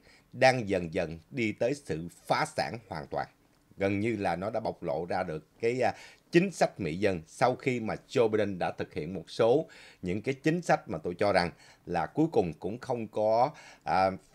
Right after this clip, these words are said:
phản ảnh được cái thực tế của người dân. Quý vị, trong đó thì quý vị biết trong những, à, tháng gần đây, Joe Biden đã liên tục áp dụng những chính sách cực tả, trong đó bao gồm luôn việc mà ông ta xóa nợ cho các sinh viên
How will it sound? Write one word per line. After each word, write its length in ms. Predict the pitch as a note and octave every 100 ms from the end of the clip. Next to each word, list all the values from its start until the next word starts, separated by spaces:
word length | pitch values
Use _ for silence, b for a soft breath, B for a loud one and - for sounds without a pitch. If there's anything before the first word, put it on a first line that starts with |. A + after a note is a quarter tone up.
| -
phản 220 | E2+ A#2
ảnh 240 | F#2 C3+
được 240 | A#2 F2 -
cái 120 | A2+
thực 280 | - G#2 -
tế 180 | A2
của 140 | A2 A#2+
người 200 | A#2 D2+
dân. 160 | F#2 D#2+ _ _ _
Quý 60 | C#3
vị, 160 | E2+ E2+ B B _
trong 140 | A2
đó 160 | G#2+ A2+
thì 60 | C3+
quý 60 | G2+
vị 140 | F2
biết 180 | G#2+ C#3+
trong 180 | B2 G#2
những, 220 | F#2+ G2
à, 300 | B2 G#2 F#2+ B B _
tháng 160 | B2 D#3+
gần 140 | A#2
đây, 160 | F#2 G2+ - -
Joe 180 | C#3 A#2+
Biden 220 | A2 G#2+
đã 100 | F2
liên 220 | B2 A#2+
tục 160 | G2+ E2+ _
áp 240 | - D#3 -
dụng 300 | F#2+ E2 F#2
những 200 | E2 G2+ -
chính 200 | - E3
sách 460 | F3 - - _ -
cực 240 | - -
tả, 320 | - C#2 F#2+ C#3 _
trong 160 | B2 G#2+
đó 280 | G2+ B2 D3+
bao 180 | C3 A2
gồm 300 | F2+ D#2+ E2+
luôn 140 | G2
việc 220 | F2+ E2
mà 100 | F2+
ông 180 | D#2+ G2
ta 160 | F#2+ F#2+ -
xóa 200 | C#3 C#3 D3+
nợ 240 | D#2 E2+ B B B -
cho 200 | A2+ G2+ -
các 200 | D3+ D3
sinh 320 | - - D#3
viên 200 | B2 B2+